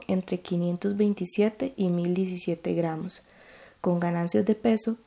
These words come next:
que variaron desde los quinientos trece hasta los setecientos catorce gramos diarios.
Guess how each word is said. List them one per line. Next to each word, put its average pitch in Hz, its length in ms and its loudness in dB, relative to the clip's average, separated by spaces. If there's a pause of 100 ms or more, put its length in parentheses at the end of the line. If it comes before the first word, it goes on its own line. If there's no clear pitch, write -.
(120)
que 180 160 2
variaron 208 560 4
desde 180 260 0
los 170 220 -2
quinientos 175 680 -4
trece 233 460 0
hasta 175 300 -2
los 165 160 -4
setecientos 170 680 -4
catorce 226 720 -4
gramos 165 520 -2
diarios. 208 540 2